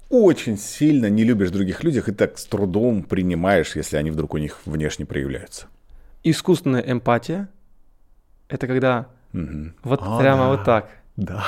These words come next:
Speaker 1: <laughs> да.
Speaker 2: Называется «Мальчик, ты переучился».
Speaker 1: Да, да, да.
Speaker 2: А, наверное,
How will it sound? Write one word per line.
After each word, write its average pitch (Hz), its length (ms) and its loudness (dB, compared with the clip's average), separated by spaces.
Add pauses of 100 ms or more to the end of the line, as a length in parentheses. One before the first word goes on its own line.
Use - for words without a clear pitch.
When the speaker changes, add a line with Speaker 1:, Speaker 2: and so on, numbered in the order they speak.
(160)
Speaker 1:
<laughs> - 0 -
да. 127 300 0 (380)
Speaker 2:
Называется 156 580 6
«Мальчик, 151 320 2
ты 143 100 -2
переучился». 131 720 0
Speaker 1:
Да, 87 300 0
да, 73 140 -4
да. 69 40 -8 (460)
Speaker 2:
А, 117 240 -6
наверное, 127 680 -2